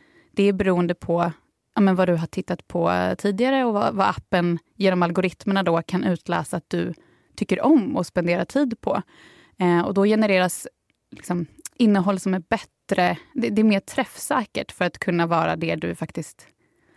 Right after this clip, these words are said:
tycker om. Och på så sätt så håller man ju kvar användare, för då känner man sig ju, ehm,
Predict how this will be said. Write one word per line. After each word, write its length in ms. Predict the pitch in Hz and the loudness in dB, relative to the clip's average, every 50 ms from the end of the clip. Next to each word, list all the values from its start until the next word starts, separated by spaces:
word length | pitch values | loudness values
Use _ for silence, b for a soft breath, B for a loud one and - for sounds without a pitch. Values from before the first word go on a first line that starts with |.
| _ _ _ | _ _ _
tycker 240 | - 214 - 226 262 | -6 -2 0 2 2
om. 140 | 294 269 285 | 2 2 0
Och 100 | - - | -4 -4
på 80 | 202 | -4
så 160 | - - 208 202 | 0 0 -2 -2
sätt 180 | - 170 - | -2 -8 -4
så 100 | - 196 | -2 0
håller 260 | 185 185 175 175 175 | 0 2 0 0 -2
man 180 | 175 175 175 175 | -2 -2 -2 -4
ju 100 | 180 170 | -4 -8
kvar 260 | - - 262 269 254 | -4 0 2 2 2
användare, 400 | 208 185 185 196 202 202 - - | 2 0 -2 -4 -6 -4 -6 -6
för 120 | - - 185 | -6 -4 -4
då 180 | 185 190 190 | -2 -2 -2
känner 260 | 175 - 190 180 180 | -2 -4 -4 -4 -2
man 160 | 180 175 175 165 | -2 -2 -2 -2
sig 260 | - 180 185 185 185 | -2 -4 -4 -2 -2
ju, 180 | 185 180 180 - b b b b b b b b b b b b b b _ | -2 -2 -2 -4 b b b b b b b b b b b b b b _
ehm, 460 | 185 175 175 170 170 165 165 165 156 | -2 0 0 0 0 -2 -4 -6 -8